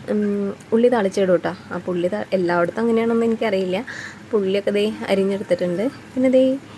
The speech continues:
ഇവിടെ അടുത്തുള്ള വേ-, രണ്ട് മൂന്ന് വീടുകളിൽ, ഏഹ്, പശുവിനെ എരുമേനൊക്കെ വളർത്തുന്നുണ്ട് കേട്ടോ. അപ്പോൾ അവിടുത്തെ ചേച്ചി ഇടയ്ക്ക് നമുക്ക് പാല് തരാറുണ്ട്. അപ്പോൾ കുറച്ച് നമ്മൾ ചായ വെച്ചതിന് ശേഷം ബാക്കിയുള്ളത് ഞാൻ നന്നായി തിളപ്പിച്ചിട്ട് ദേ കുറച്ച് മോരുണ്ടായിരുന്നു,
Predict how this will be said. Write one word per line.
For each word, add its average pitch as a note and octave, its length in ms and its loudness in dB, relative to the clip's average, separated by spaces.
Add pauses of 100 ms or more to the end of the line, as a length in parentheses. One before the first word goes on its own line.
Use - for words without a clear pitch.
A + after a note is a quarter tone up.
(140)
ഇവിടെ C4 180 2
അടുത്തുള്ള A#3+ 400 2
വേ-, B3 200 2
രണ്ട് A3+ 200 0
മൂന്ന് A3 280 4
വീടുകളിൽ, G3+ 440 0 (380)
ഏഹ്, G3 400 -4 (640)
പശുവിനെ G3+ 440 -2
എരുമേനൊക്കെ G3 460 0
വളർത്തുന്നുണ്ട് G3 520 -2
കേട്ടോ. F3+ 160 -6 (380)
അപ്പോൾ - 160 -2
അവിടുത്തെ F#3+ 320 0
ചേച്ചി A3+ 320 -4
ഇടയ്ക്ക് G#3 240 -4
നമുക്ക് G3+ 260 -4
പാല് G3+ 300 -4
തരാറുണ്ട്. F#3 520 0 (220)
അപ്പോൾ F#3 220 -8
കുറച്ച് F#3+ 320 -8
നമ്മൾ F3+ 140 -2 (120)
ചായ C4+ 140 0 (100)
വെച്ചതിന് A#3+ 320 0
ശേഷം A#3 300 -2
ബാക്കിയുള്ളത് G#3+ 480 -2 (540)
ഞാൻ A#3 160 4
നന്നായി F#3+ 520 0
തിളപ്പിച്ചിട്ട് F#3+ 580 -2
ദേ G3+ 80 2 (280)
കുറച്ച് - 340 -2
മോരുണ്ടായിരുന്നു, G#3 720 2